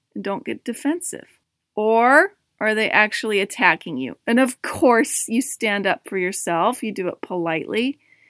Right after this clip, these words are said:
You let them know they're crossing a boundary and you talk it out. But what I'm talking about is receiving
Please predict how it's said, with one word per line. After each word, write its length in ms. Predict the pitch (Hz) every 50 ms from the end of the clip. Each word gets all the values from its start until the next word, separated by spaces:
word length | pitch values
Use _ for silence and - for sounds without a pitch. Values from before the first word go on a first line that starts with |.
| _ _ _ _ -
You 120 | 220 208
let 220 | 190 196 190 -
them 160 | - 190 190 185
know 220 | 185 180 175 180
they're 120 | 196 196
crossing 560 | 180 - - - 196 175 175 - - 214 190 180
a 60 | 165
boundary 760 | - 156 147 143 147 156 - - 196 220 262 311 381 440 - _ _ _ _ _ _ -
and 160 | 220 226 247
you 120 | 277 285 277
talk 460 | - - - - 156 165 170 _ -
it 120 | 247 254
out. 460 | 269 269 277 294 311 285 202 151 - - _ _ _ _ - _ _ _
But 160 | - 214 - -
what 160 | 220 247 262
I'm 220 | 294 320 359 370
talking 440 | - - 277 214 208 - - 202 202
about 340 | 196 196 196 190 185 - - _ _
is 280 | - 202 202 196 - - _ _
receiving 1160 | 202 208 214 214 - - - - - 254 254 254 254 254 240 208 196 190 190 190 185 190 196